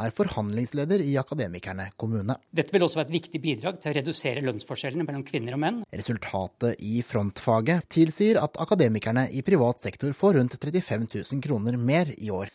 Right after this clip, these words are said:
Speaker 1: Derfor vil han ha mye mer enn dette til sine etterspurte lektorer.
Speaker 2: Jeg tror det er lett å få forståelse for kravet.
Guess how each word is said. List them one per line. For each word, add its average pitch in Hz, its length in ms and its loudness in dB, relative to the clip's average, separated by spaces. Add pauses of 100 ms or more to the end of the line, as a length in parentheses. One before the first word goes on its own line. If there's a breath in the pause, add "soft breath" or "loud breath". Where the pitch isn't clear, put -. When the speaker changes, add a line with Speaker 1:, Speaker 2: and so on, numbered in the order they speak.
(180 soft breath)
Speaker 1:
Derfor 104 460 -2
vil 123 100 2
han 113 220 2
ha - 20 2
mye 147 240 0
mer 170 380 6 (100)
enn 127 220 0
dette 110 240 -4 (100)
til 202 160 2
sine 101 300 0 (180)
etterspurte 107 640 -4
lektorer. 98 460 -6
Speaker 2:
Jeg 139 100 -4
tror 156 140 4
det - 20 6
er 165 80 4
lett - 220 -4
å - 20 -
få 180 160 -6
forståelse 139 680 -4
for 147 80 -8
kravet. 170 320 0